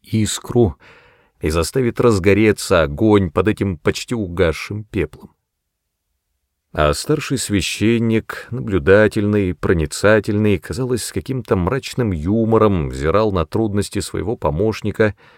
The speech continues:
и, иронически подсмеиваясь, ждал, когда тот сменит свой идеализм на его практический здравый смысл. Фрэнсису от этого было ещё хуже.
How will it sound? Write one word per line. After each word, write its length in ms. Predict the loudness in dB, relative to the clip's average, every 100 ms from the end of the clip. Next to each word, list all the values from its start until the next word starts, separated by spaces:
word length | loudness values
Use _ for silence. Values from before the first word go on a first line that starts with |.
| _ _ _ _ -4
и, 120 | 2
иронически 640 | 2 2 0 -6 -6 -4
подсмеиваясь, 1200 | -2 -2 -4 -4 -2 0 2 2 2 2 -2 -14 _ -12
ждал, 680 | -10 -8 0 4 6 4 2
когда 340 | -4 -6 -6
тот 240 | -6 -8 -6
сменит 580 | -6 -2 0 2 0
свой 280 | -2 -4 -2
идеализм 880 | 2 2 4 2 2 2 -2 -2 -2
на 80 | -2
его 240 | -2 -2
практический 1000 | -4 -2 -2 -4 -6 -4 -4 -10 -8 -8
здравый 520 | -6 -2 0 0 -2
смысл. 500 | -8 -8 -8 -8 -14 -20 _ _ _ _ _
Фрэнсису 640 | -4 -2 -2 -4 -2 0
от 100 | 0
этого 240 | -2 -6
было 200 | -2 -2
ещё 280 | -2 -4 -10
хуже. 460 | -12 -6 -6 -8